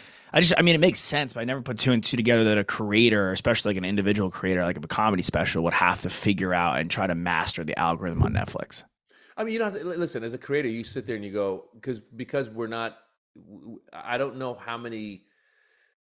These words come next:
Speaker 2: creatives are that well aware of how algorithms work on different platforms.
Speaker 1: Sure.
Speaker 2: Um, so I think when you put it out, you just put it out. I just remember, so <clears throat> I did one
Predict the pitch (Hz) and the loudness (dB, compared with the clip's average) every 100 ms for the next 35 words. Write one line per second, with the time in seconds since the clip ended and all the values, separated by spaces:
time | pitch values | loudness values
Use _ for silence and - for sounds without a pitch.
0 | _ - 127 120 113 95 - - - - | _ -6 -4 -2 -4 -6 -14 -16 -18 -8
1 | 107 101 95 - _ _ _ _ _ 104 | -4 -4 -6 -12 _ _ _ _ _ -20
2 | 95 98 107 - 98 104 98 90 98 104 | -14 -8 -8 -8 -8 -6 -6 -6 -4 -2
3 | 104 - 98 90 95 95 98 92 85 82 | -4 -6 -10 -8 -8 -8 -8 -10 -14 -10
4 | 98 104 92 85 92 85 - 101 104 - | -8 -8 -12 -14 -16 -18 -14 -12 -12 -12
5 | 127 135 156 - - 95 95 - 104 98 | -16 -16 -18 -10 -4 -2 -4 -10 -18 -16
6 | 92 127 113 160 147 110 101 - 117 110 | -10 -8 -8 -10 -10 -10 -10 -10 -6 -6
7 | 101 87 92 - 101 104 101 131 143 127 | -6 -10 -16 -12 -8 -4 -6 -6 -8 -8
8 | 117 - 113 107 _ - 117 110 98 _ | -8 -4 -4 -6 _ -20 -20 -20 -20 _
9 | _ _ 113 110 131 127 127 120 | _ _ -8 -6 -6 -6 -6 -8